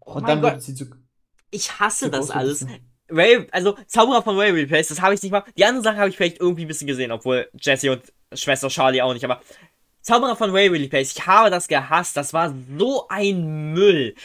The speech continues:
Speaker 1: Unter
Speaker 2: Ich
Speaker 1: jedem Umstand, es war so furchtbar und ich
Speaker 2: Ich
Speaker 1: kann
Speaker 2: werd gleich
Speaker 1: nicht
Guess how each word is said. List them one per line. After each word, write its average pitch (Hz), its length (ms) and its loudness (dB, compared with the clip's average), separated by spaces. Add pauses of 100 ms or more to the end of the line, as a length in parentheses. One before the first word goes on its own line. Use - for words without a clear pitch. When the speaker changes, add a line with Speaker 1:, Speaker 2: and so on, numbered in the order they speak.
Speaker 1:
Unter 165 240 0
Speaker 2:
Ich 165 240 -2
Speaker 1:
jedem 247 380 2
Umstand, 196 580 -2
es - 160 -6
war 156 160 4
so 139 380 -2
furchtbar 156 760 -2 (240)
und 165 160 -4
ich 165 100 -4
Speaker 2:
Ich - 40 -12
Speaker 1:
kann 170 160 0
Speaker 2:
werd 202 120 0
gleich - 0 -
Speaker 1:
nicht 202 120 -2